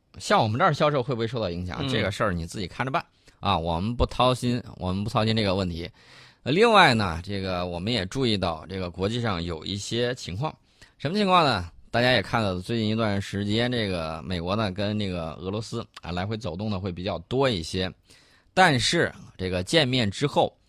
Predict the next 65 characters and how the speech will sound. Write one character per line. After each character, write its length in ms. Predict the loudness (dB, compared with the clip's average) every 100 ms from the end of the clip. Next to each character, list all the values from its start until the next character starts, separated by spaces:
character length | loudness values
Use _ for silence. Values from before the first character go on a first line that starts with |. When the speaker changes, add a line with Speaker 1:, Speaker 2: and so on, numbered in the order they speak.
| _ -20 _ _ _ -4
Speaker 1:
俄 120 | 2
罗 160 | 4 2
斯 160 | 0
国 120 | 4
防 160 | 6 6
部 140 | 4
发 240 | 0 2 2
了 120 | 2
六 320 | 0 0 0
段 280 | -2 -2 0
视 200 | 2 4
频， 380 | 4 2 0 -4 -10 _
啊， 260 | -6 -6 -6
什 180 | -6 -4
么 80 | -2
视 180 | 2 4
频 180 | 4
呢？ 200 | 4 2 2 -8 _ _ _ 0
展 280 | 4 4
示 200 | 4 2
了 420 | 4 6 6 4 0 _
普 120 | 0
京 140 | 2 2
总 140 | 2
统 160 | 2 0
今 160 | -2
年 160 | 0 2
三 180 | 2 2
月 80 |
在 140 | 2 0
国 180 | 2 0
情 160 | 0
咨 160 | 0 2
文 160 | 4
里 120 | 2 0
头 120 | 0
宣 260 | 2 2
布 100 | 2
的 140 | -2 -4 -10 _ _ _
俄 120 | 2
罗 140 | 4 6
斯 140 | 4
正 180 | 2 2
在 140 | 4
发 160 | 4 4
展 120 | 4
的 240 | 2 -2 -2
一 160 | -2 0
系 240 | 0 4
列 240 | 4 4 2
新 480 | -2 -2 -2 -2
型 380 | 0 2 2 0 -8
战 200 | 2 4
略 100 | 6
武 180 | 4 0
器 140 | 0
的 140 | 2 2
后 360 | 2 4 6
续 300 | 4 4 4
实 280 | 2 0 4
验 220 | 6 6
测 300 | 4 0 2
试 80 | 2
情 160 | 2 0
况。 160 | 0